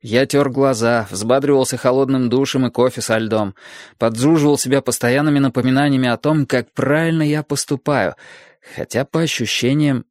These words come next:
бесконечная зубрёжка разъедала меня сильнее, чем все мои опыты с клеем.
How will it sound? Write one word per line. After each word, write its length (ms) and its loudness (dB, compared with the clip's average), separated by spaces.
бесконечная 720 0
зубрёжка 540 0
разъедала 440 0
меня 260 -2
сильнее, 540 -2
чем 240 -4
все 300 -4
мои 220 0
опыты 360 0
с 80 -4
клеем. 440 -4